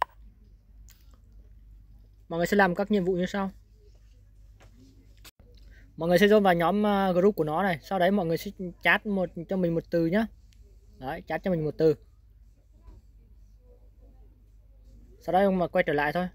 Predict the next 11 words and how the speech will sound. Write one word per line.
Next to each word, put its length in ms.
quay 100
trở 100
lại 120
bot. 180
Follow 260
Twitter 420
này. 120
Mở 180
Twitter 240
lên 140
follow. 280